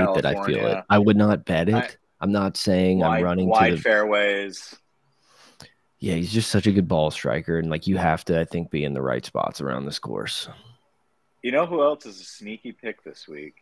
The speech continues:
Speaker 2: is DeChambeau to make a little bit of a run. You know, I don't know.
Speaker 1: Yeah.
Speaker 2: We'll see. You can only pick so many guys, though.
Speaker 1: I'm a little, yeah, I, I, I would like him to be a little more in control of his golf ball. I'll say that.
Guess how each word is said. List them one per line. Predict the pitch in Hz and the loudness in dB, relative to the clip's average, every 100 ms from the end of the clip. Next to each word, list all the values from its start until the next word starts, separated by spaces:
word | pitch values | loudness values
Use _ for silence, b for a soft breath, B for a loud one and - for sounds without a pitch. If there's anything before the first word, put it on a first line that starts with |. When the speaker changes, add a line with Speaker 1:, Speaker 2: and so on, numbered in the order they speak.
| _ | _
Speaker 2:
is | 90 - | -20 -18
DeChambeau | 87 - 95 92 87 65 - _ _ _ _ _ | -14 -6 -4 -4 -6 -12 -16 _ _ _ _ _
to | - | -6
make | 95 92 | -4 -2
a | |
little | 90 92 | -4 -4
bit | 90 95 | -2 -4
of | 92 | -4
a | 95 | -6
run. | 90 82 - _ _ _ _ _ - | -6 -8 -12 _ _ _ _ _ -8
You | 82 | -4
know, | 78 87 - | -4 -4 -8
I | 90 | -2
don't | 104 | 4
know. | 139 - - | 4 2 0
Speaker 1:
Yeah. | 95 | 2
Speaker 2:
We'll | 127 | 4
see. | 147 127 - - b b _ _ - | 2 0 0 -4 b b _ _ -8
You | |
can | 110 117 | 0 2
only | 120 | 2
pick | - 120 - | 0 -4 -4
so | 110 | -6
many | 101 95 | -4 -2
guys, | 92 87 82 | -2 -2 -4
though. | 87 - _ _ _ _ _ - | -14 -18 _ _ _ _ _ -4
Speaker 1:
I'm | 101 | 0
a | 107 | 2
little, | 107 110 117 117 | 4 4 6 6
yeah, | 95 95 80 80 - | 4 2 0 -4 -6
I, | 92 | -4
I, | 73 95 - | -2 -2 -4
I | 92 | 0
would | 98 98 | 0 2
like | 95 101 - | 0 0 2
him | 113 | 0
to | 98 | 0
be | 101 | 0
a | 101 | 0
little | 90 92 98 98 | -2 -2 -2 -2
more | 95 90 87 85 | -2 -2 -2 -2
in | 87 | -4
control | 82 82 - 78 | -6 -8 -4 -4
of | 62 | -4
his | 71 69 | -6 -8
golf | 73 71 - | -6 -6 -6
ball. | 60 50 - | -6 -6 -6
I'll | - | -6
say | 90 95 90 | -4 -2 -2
that. | 69 50 - | -4 -6 -10